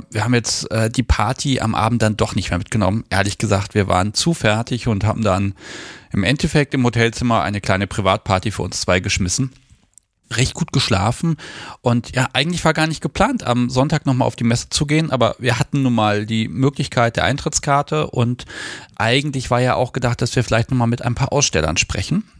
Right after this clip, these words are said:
Das haben wir alles am Samstag nicht mehr geschafft und wir sind wir dann einfach losgegangen am Sonntag und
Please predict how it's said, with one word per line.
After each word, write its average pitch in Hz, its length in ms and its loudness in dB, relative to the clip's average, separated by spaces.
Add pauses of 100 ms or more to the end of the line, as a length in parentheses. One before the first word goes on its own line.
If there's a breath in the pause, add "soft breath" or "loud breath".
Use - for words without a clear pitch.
Das - 180 -4
haben 127 100 4
wir - 140 -6
alles 135 240 0
am 120 100 2
Samstag 117 380 0
nicht 117 120 -4
mehr 104 120 2
geschafft 123 420 0 (600 loud breath)
und 123 200 2
wir 117 80 2
sind 139 220 0
wir 123 100 4
dann 113 160 2
einfach 98 320 0
losgegangen 117 640 2
am 104 100 -4
Sonntag 101 680 0
und 92 520 0